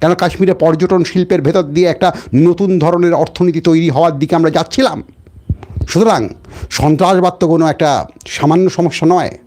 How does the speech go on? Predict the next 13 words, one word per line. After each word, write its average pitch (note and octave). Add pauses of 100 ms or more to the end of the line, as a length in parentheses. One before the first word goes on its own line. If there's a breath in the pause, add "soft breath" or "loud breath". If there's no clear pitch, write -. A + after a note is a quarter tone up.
(1160 loud breath)
এবং E3+
আজকের E3
এই A3
সন্ত্রাসবাদটা E3+
হলো E3+
স্টেট -
স্পন্সরস F3+
টেরোরিজম। F3
নারদানিকদের C#3+
সঙ্গে F3
এর D#3
মিল F3+
নেই। D#3+